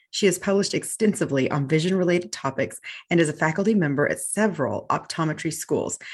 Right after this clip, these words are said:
She serves as a consultant to schools and rehabilitation facilities. So,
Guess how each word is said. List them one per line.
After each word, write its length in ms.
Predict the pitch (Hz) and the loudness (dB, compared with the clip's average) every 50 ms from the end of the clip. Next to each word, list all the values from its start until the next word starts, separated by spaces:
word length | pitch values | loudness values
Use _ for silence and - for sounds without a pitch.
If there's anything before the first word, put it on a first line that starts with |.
| - - - | -16 -14 -10
She 180 | - - 190 | -4 -2 -2
serves 420 | 175 - - 175 170 170 170 170 - | -2 0 2 4 4 4 4 2 0
as 140 | 160 160 160 | -2 -2 -4
a 40 | |
consultant 580 | 156 - 160 151 - - 175 170 - - 214 - | -4 -6 -6 -4 -2 0 0 0 0 0 -2 -2
to 60 | 226 | -2
schools 440 | 214 - - - 151 147 147 139 - | -2 -2 -2 0 0 0 0 0 -2
and 120 | 156 160 | -4 -4
rehabilitation 760 | 147 156 165 175 156 143 143 151 151 151 - 135 131 - 165 143 | -2 -2 -2 -2 -2 -2 -2 -2 -2 -2 -4 -6 -6 -6 -6 -8
facilities. 640 | - - - - 170 170 170 175 151 120 107 - - | -8 -8 -4 -2 0 0 0 0 -2 -4 -6 -4 0
So, 320 | - 247 247 185 135 - | 4 4 6 6 4 2